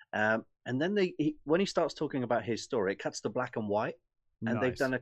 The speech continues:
Speaker 1: complete recreation of the Bela Lugosi Dracula.
Speaker 2: Well,
Speaker 1: So
Speaker 2: I
Speaker 1: he
Speaker 2: had
Speaker 1: walks along
Speaker 2: heard
Speaker 1: with his ha-
Speaker 2: that Nick
Speaker 1: and,
Speaker 2: Cage is
Speaker 1: yeah,
Speaker 2: doing Lugosi's
Speaker 1: Nick Cage
Speaker 2: Dracula,
Speaker 1: comes down
Speaker 2: right?
Speaker 1: the stairs,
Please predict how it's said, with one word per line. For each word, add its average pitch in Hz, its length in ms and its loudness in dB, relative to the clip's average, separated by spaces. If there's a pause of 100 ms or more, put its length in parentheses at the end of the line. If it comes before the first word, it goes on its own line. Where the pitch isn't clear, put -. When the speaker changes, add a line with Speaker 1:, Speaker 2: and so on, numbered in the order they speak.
Speaker 1:
complete 160 380 -6
recreation 139 680 2
of 101 80 -6
the 107 80 -10
Bela 127 260 0
Lugosi 120 560 -2
Dracula. 87 540 -8
Speaker 2:
Well, 202 140 4
Speaker 1:
So 233 40 6
Speaker 2:
I 247 40 6
Speaker 1:
he 240 60 10
Speaker 2:
had 226 100 4
Speaker 1:
walks 180 180 6
along 330 100 6
Speaker 2:
heard 196 140 6
Speaker 1:
with 101 80 -2
his 98 140 -2
ha- - 600 -20
Speaker 2:
that 180 180 6
Nick 185 160 2
Speaker 1:
and, 139 100 4
Speaker 2:
Cage 196 240 6
is 185 80 4
Speaker 1:
yeah, 180 80 4
Speaker 2:
doing 196 300 10
Lugosi's 143 560 2
Speaker 1:
Nick 131 140 2
Cage 165 200 2
Speaker 2:
Dracula, 160 280 6
Speaker 1:
comes 131 120 2
down 165 240 4
Speaker 2:
right? 175 80 0
Speaker 1:
the 151 80 6
stairs, 113 720 0